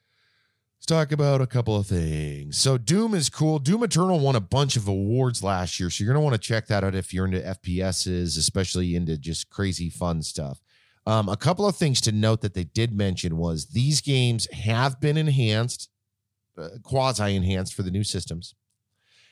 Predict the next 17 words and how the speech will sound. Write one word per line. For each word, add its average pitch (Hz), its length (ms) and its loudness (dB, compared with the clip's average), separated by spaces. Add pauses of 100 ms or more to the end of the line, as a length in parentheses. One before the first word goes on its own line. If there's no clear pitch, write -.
(240)
and 135 280 2 (100)
that 120 260 0
they're 120 160 4
working 139 600 0
on 113 480 0
additional 135 600 0
modifiers, 92 1000 -2 (520)
uh, 98 180 0
for 135 320 2
these 101 260 0
games 101 320 -2
and 101 80 -2
others 101 320 0
that 90 160 -2
will 85 120 -4
come, 107 500 -2 (920)
uh, 98 480 -2